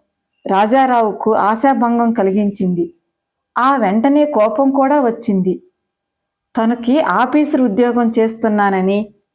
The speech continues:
అహంకారం అని పళ్ళు కొరుక్కున్నాడు. మాలతి సరాసరి బెడ్రూంలోకొచ్చి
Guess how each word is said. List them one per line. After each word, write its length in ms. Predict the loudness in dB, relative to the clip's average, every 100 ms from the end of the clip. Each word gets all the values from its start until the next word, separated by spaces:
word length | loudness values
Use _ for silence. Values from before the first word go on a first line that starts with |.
| -12
అహంకారం 580 | -4 -2 0 2 0 0 -2
అని 460 | 0 0 -2 -10 _ _ _ -2
పళ్ళు 300 | 0 0 0
కొరుక్కున్నాడు. 840 | -2 -2 -2 -2 0 0 -2 -6 -14 _ _ _ _ _ 0
మాలతి 420 | 2 0 0 -2
సరాసరి 640 | 0 0 0 2 2 2
బెడ్రూంలోకొచ్చి 1160 | 0 0 2 2 2 0 0 -4 -2 -2 -2